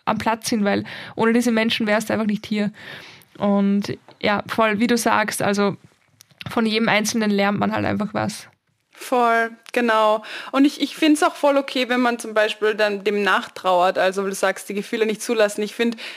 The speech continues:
Speaker 2: ähm, ich find zum Beispiel schon okay, dass man sagt, hey, ähm, total schade um die Freundschaft, aber ich find auch, dass man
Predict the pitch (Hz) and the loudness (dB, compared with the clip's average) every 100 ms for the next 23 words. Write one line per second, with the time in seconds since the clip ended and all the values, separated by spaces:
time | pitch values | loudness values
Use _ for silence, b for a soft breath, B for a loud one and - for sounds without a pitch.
0 | B - 208 208 202 202 - _ _ _ | B 0 2 2 2 0 -6 _ _ _
1 | _ - 262 320 370 302 254 233 - 330 | _ -2 2 2 4 4 2 2 0 2
2 | 381 - 247 220 220 208 202 202 B B | 2 2 0 0 0 0 2 0 B B
3 | B B 254 240 220 208 214 214 233 214 | B B 4 6 6 4 2 0 -2 2
4 | 240 240 - 240 254 269 220 220 214 - | 4 4 2 2 4 4 2 0 -4 2
5 | 220 262 - 185 185 - - 247 285 208 | 2 4 2 0 -2 -2 2 4 4 4
6 | 233 254 - 247 - 254 240 233 226 214 | 6 4 2 -2 2 2 2 -2 -2 -2
7 | 220 | -2